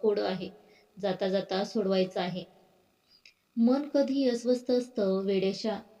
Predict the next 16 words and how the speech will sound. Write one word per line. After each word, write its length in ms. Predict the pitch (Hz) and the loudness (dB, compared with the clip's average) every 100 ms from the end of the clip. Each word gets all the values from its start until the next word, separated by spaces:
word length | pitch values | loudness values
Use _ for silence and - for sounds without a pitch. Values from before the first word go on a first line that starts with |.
| _ _ _ _ _ _ _ _ | _ _ _ _ _ _ _ _
घालात, 360 | 202 214 196 180 - - - - | -6 -2 0 -2 -6 -18 -20 -4
सतत 320 | 226 226 220 - | -2 0 0 0
कमी 200 | 208 214 | 0 2
कमी 240 | 220 214 | 0 0
होत 220 | 214 208 196 | 0 -2 -2
जाणाऱ्या 440 | 220 208 220 202 185 185 | -2 0 0 2 0 -2
चंद्रासारखं. 680 | 190 185 165 202 180 - 170 - _ _ _ _ | -2 0 -2 -4 -8 -8 -14 -16 _ _ _ _
कधी 220 | 247 254 | 2 2
हळूच 460 | 254 269 269 226 214 | 2 2 4 4 2
मागे 280 | 214 208 208 | -2 -2 2
वळून 260 | 226 208 214 | 4 2 0
पाहतं, 580 | 220 214 208 208 190 175 - - 185 | -4 -4 -4 -2 0 0 -4 -10 -2
ढगाळून 500 | 214 208 185 196 202 | 0 2 0 0 0
डोक्याहून 480 | 190 165 190 214 208 | -2 -2 -4 -4 -8
पाहणाऱ्या 600 | 202 196 196 214 214 175 185 | -6 -4 -4 -2 -2 -4 -6
चंद्रासारखं. 680 | - 190 185 185 180 165 - | -8 -4 -2 -4 -6 -12 -14